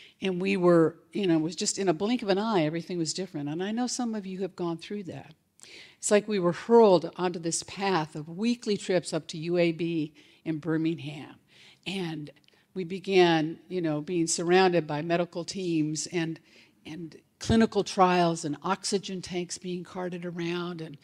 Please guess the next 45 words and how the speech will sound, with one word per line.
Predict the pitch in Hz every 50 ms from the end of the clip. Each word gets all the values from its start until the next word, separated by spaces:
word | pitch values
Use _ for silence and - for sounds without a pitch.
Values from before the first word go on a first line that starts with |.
| - - - - _
x-rays, | - 208 208 - - - 190 170 165 160 151
C | - - - 226 214
T | - - 247 233
scan, | 226 - - 185 175 165 165 156
blood | 156 151 190 196 226 254 226 -
panels. | - 202 190 170 156 151 143 139 147 - - -
Gary | - 190 202 196
Offenpup | 185 180 180 185 180 196 180 160 - 190 175 -
said, | - 202 180 160 - - - - - - - -
"I | -
think | - 339 330
most | - 202 190 214 240 - -
of | 262
my | 220 214 202
blood | 180 185 185 180 175 170 165
is | 165 165 180
located | 165 165 165 165 - 180 160 160 151
up | 160 165 165 -
at | 160 160 -
U | 165 165 160
A | 151 147 156
B, | 151 151 147 143 143 147 147 -
somewhere | - - 196 175 180 165 156 165
in | 170 165
the, | 156 156 -
in | - 175 170
the | 160 151
labs." | 151 160 160 151 131 123 - - - - - _ _ _ _ _
<laughs> | 190 170 - _ _ _ _ _ _ - - - - - - - - - - _ _ _ _ _ _
And, | - 226 226 226 214 208 - - - - -
you | 220 247 220
know, | 214 202 196 196 196 -
and, | 208 202 185 -
and | 208 208 196 - -
ultimately | 247 285 277 - 320 302 254 202 - 190 190 185
we | 180 190 196
were | 190 180 180 175
on | 175 196 240
a | 247
list | 208 190 190 180 - -
waiting | 190 165 170 185 196 202 190 185 175 160
for | - - 160
a | 160
lung | 160 160 151 147 151 147
transplant, | - - 139 123 - - - - - - - - -